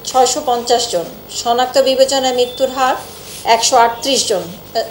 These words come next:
দুঃখিত, শনাক্ত বিবেচনায় মৃত্যুর হার এক দশমিক তিন আট শতাংশ। মৃত্যুর বিশ্লেষণে আমরা দেখছি পুরুষ তেত্রিশ জন এবং নারী সাত জন। বিভাগ ভিত্তিক দেখা যায়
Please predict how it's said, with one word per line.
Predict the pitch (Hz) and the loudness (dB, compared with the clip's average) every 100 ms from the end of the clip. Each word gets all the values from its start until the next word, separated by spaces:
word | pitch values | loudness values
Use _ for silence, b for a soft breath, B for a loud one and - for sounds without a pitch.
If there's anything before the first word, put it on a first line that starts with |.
| 240 | -4
দুঃখিত, | 220 247 285 302 392 | -4 -2 -2 0 0
শনাক্ত | 277 269 277 | 0 0 0
বিবেচনায় | 311 277 294 302 285 277 | 0 0 -2 0 0 2
মৃত্যুর | 269 - 285 | 0 0 -2
হার | 277 285 - | 2 2 4
এক | 240 247 | 4 4
দশমিক | 254 262 294 294 302 - | 2 0 0 -4 -4 -2
তিন | 277 | -2
আট | 269 247 233 | 0 0 -2
শতাংশ। | - 226 190 190 - 160 - - - - - - - - - - - - - - - - - - - - - - - - | 0 -2 -2 -6 -8 -8 -10 -20 -20 -20 -20 -20 -20 -20 -18 -18 -18 -20 -20 -20 -20 -20 -20 -20 -20 -20 -20 -20 -20 -4
মৃত্যুর | 254 269 349 | 2 2 2
বিশ্লেষণে | 294 294 320 339 370 330 | 2 0 2 2 4 2
আমরা | 294 294 | 2 2
দেখছি | 285 277 - - 330 - | 2 2 0 -2 -2 -2
পুরুষ | 277 277 277 - - - - | -4 -2 -2 -4 -8 -8 4
তেত্রিশ | 247 247 - 277 | 4 4 -4 -2
জন | - 302 - - | 2 2 2 -6
এবং | 226 233 247 | -4 -2 0
নারী | 240 240 269 | 2 4 2
সাত | 269 254 - | 0 0 0
জন। | 190 180 185 - - - - - - - - - - - - - - | -4 -6 -10 -20 -20 -20 -20 -20 -20 -20 -20 -20 -20 -20 -20 -20 -12
বিভাগ | 220 226 277 - - - - - - - - - 220 | -4 4 4 4 0 -14 -18 -20 -20 -20 -20 -12 -4
ভিত্তিক | 247 - 285 | -4 -2 2
দেখা | 240 - 349 | 6 6 4
যায় | 269 269 | 6 6